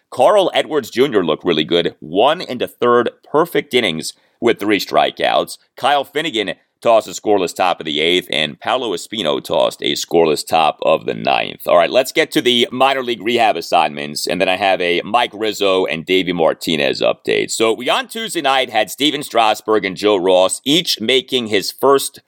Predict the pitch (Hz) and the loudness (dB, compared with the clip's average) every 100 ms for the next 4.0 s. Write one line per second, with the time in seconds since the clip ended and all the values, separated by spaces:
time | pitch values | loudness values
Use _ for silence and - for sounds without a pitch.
0 | - - 101 90 69 - _ - 107 101 | -10 0 4 4 2 -6 _ 0 0 0
1 | 92 98 107 98 95 87 80 85 85 58 | -2 0 0 0 -4 -4 -4 -2 0 -2
2 | 62 - 64 55 50 50 - 71 - 98 | -4 0 0 0 -6 -6 0 2 2 2
3 | 120 - 120 117 95 - 101 92 101 98 | 2 2 -2 0 0 -2 0 4 4 2